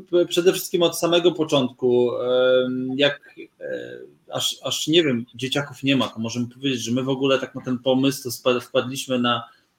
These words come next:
plaży w Darówku, siedząc przy, przy już którymś piwku, nie powiem którym.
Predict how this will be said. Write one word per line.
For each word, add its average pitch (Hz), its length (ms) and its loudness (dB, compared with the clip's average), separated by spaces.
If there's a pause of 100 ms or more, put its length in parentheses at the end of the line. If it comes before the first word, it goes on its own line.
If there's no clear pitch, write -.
(220)
plaży 139 480 4
w 117 80 -4
Darówku, 131 460 2
siedząc 123 400 -2
przy, 123 400 4
przy 127 220 0 (320)
już 123 220 -6
którymś 127 480 2
piwku, 131 320 -4
nie 120 120 0
powiem 117 260 -4
którym. 123 460 0